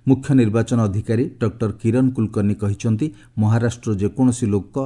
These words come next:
ଆଦର୍ଶ ଆଚରଣ ବିଧି ଉଲ୍ଲଂଘନ ଅଭିଯୋଗ ସି ଭିଜିଲ୍ ଆପ୍ରେ କରିପାରିବ।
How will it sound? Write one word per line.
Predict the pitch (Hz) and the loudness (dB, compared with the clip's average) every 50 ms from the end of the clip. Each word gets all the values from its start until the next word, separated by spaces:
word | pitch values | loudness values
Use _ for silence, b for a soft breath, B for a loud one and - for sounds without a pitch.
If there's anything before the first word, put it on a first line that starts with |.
| 135 131 | -8 -8
ଆଦର୍ଶ | 123 107 92 110 113 - - - | -10 -6 -4 -2 -2 -2 -2 -4
ଆଚରଣ | 123 104 - - 113 107 107 107 | -4 -4 -4 -2 -2 0 0 0
ବିଧି | 98 107 98 104 110 | 0 -2 0 0 -2
ଉଲ୍ଲଂଘନ | 104 - 107 101 104 104 101 104 107 107 | -2 -2 -2 0 0 2 2 2 2 2
ଅଭିଯୋଗ | 101 90 101 110 117 135 117 90 - B B B B B | 0 0 0 0 2 2 2 2 0 B B B B B
ସି | - - - 123 117 | -6 0 2 2 2
ଭିଜିଲ୍ | 104 110 101 104 113 107 107 107 | 2 0 0 0 0 -2 -2 -2
ଆପ୍ରେ | 113 117 117 117 104 92 - - - - - - | -2 -2 -2 -2 -2 -4 -4 -8 -14 -20 -10 -4
କରିପାରିବ। | - 123 104 87 - 95 85 85 - | -2 0 0 -2 -2 -6 -8 -8 -10